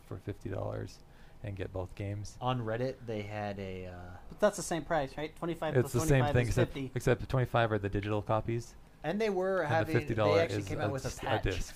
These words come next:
Speaker 2: for the disc 'cause they were having, there were some problems
Speaker 1: Oh, was there
Speaker 2: with the
Speaker 1: issues with
Speaker 2: disc.
Speaker 1: it?
Speaker 3: Hmm.
Speaker 2: They just released the patch today, I
Speaker 1: That's
Speaker 2: believe.
Speaker 1: why I got the digital copy.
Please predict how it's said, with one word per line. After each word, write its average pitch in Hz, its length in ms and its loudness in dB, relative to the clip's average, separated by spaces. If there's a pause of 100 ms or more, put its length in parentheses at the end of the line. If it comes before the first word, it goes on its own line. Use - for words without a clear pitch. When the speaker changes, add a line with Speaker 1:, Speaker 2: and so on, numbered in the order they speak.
Speaker 2:
for 120 220 -4
the 110 100 -10
disc 113 480 -8
'cause 104 160 -8
they 110 100 -4
were 107 120 -2
having, 101 320 -6
there 101 100 -8
were 98 80 -8
some 107 160 -10
problems 101 320 -6
Speaker 1:
Oh, 107 40 4
was 104 100 2
there 98 100 -2
Speaker 2:
with 98 140 0
the 101 60 -2
Speaker 1:
issues 98 100 -4
with 101 100 -4
Speaker 2:
disc. 113 140 -2
Speaker 1:
it? - 280 -14
Speaker 3:
Hmm. 165 60 -4
Speaker 2:
They 104 100 -4
just 104 200 -10
released 107 240 -10
the - 60 -16
patch 110 260 -10
today, 101 260 -6
I 87 60 -8
Speaker 1:
That's 135 180 2
Speaker 2:
believe. 135 140 2
Speaker 1:
why 135 80 6
I 135 40 4
got 127 200 -2
the 123 80 -2
digital 139 260 -2
copy. 101 380 -8